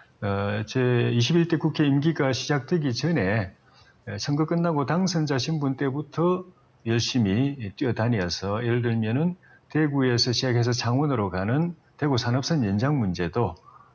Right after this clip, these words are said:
어, 당선인 신분으로 대구시장님 만나가지고 돌파구를 열었고, 그리고 제가 당선인 신분인 그 시절에 사실은 전 부처의 예산이 그, 그, 그,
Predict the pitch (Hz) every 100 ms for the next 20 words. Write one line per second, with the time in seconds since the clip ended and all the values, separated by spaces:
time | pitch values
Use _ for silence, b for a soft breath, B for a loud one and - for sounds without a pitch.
0 | _ 98 90 87 82 78 - - 190 226
1 | 156 123 135 123 110 101 143 139 131 113
2 | 120 120 113 120 123 101 95 85 95 143
3 | - 95 101 117 101 87 85 b b -
4 | 127 113 - 85 87 135 B B B B
5 | - 160 156 135 147 170 190 240 208 185
6 | 175 170 165 165 196 214 - 196 175 165
7 | 156 123 120 208 185 175 220 240 - b
8 | - 117 147 147 117 143 180 127 120 165
9 | 131 92 87 90 127 120 98 135 131 B
10 | B _ - 104 98 - - 113 104 101
11 | 104 - 104 95 92 87